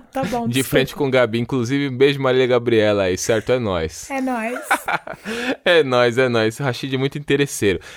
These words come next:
Speaker 2: Mas é isso, a gente não trocou ideia sobre os temas. Nós vai jogar aqui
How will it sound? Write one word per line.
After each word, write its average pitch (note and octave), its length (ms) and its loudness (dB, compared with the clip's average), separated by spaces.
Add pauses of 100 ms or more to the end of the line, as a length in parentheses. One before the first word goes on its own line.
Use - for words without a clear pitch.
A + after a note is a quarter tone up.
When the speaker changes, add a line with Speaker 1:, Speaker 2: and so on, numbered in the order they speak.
(140)
Speaker 2:
Mas C3+ 200 0
é F#3 120 2
isso, C3 160 -2
a A#2+ 40 2
gente C#3 160 -4
não C#3+ 100 -2
trocou C3+ 320 0
ideia A#2 220 2
sobre A#2+ 240 -4
os C3 100 -6
temas. C#3 400 -2 (180)
Nós A#2+ 160 2
vai B2+ 140 2
jogar A#2+ 300 2
aqui C#3+ 320 -4